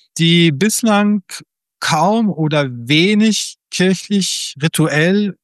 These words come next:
erst recht nicht sakramental aufgefangen werden und, äh, wo dann ganz individuell aus eigenem Antrieb heraus so eine Pilgerfahrt dann auch entsteht und, äh, sich auch verbreitet, ja.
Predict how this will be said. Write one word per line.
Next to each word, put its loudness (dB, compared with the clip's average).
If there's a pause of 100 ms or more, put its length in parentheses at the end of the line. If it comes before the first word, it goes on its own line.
(140)
erst -2
recht 0
nicht 2
sakramental 0
aufgefangen -2
werden 2 (420)
und, 2
äh, -2
wo 2
dann 0
ganz 2
individuell 2
aus -4
eigenem 2
Antrieb 0
heraus 2 (320)
so 0
eine 2
Pilgerfahrt -2
dann -4
auch -4
entsteht -2
und, -2
äh, 0 (140)
sich 2
auch 0
verbreitet, -2
ja. -6